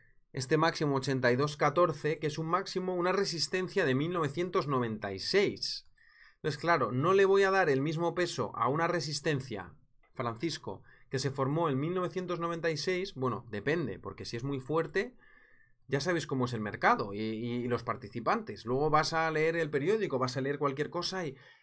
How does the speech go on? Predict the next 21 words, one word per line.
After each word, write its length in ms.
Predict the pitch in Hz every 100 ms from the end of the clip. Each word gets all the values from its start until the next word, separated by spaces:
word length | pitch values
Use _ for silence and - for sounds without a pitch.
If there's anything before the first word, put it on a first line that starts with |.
| _ _
"el 200 | 135 165
OSI 300 | 247 - 240
dólar 360 | 220 254 233
está 240 | 202 - 208
rompiendo 600 | 220 208 180 247 233 208
un 120 | 208
soporte 580 | - 196 214 226 220 196
de 120 | 180
hace 240 | 202 214
veinte 420 | 190 226 220 214 190
años". 460 | 226 196 117 107
O 40 | -
sea, 120 | -
la 120 | 110
gente 340 | - 147 147 -
se 140 | 139
acuerda, 580 | 107 - 294 254 - -
el 80 | 110
mercado 460 | 113 113 147 190
tiene 180 | 190 151
memoria 540 | 156 143 202 180 -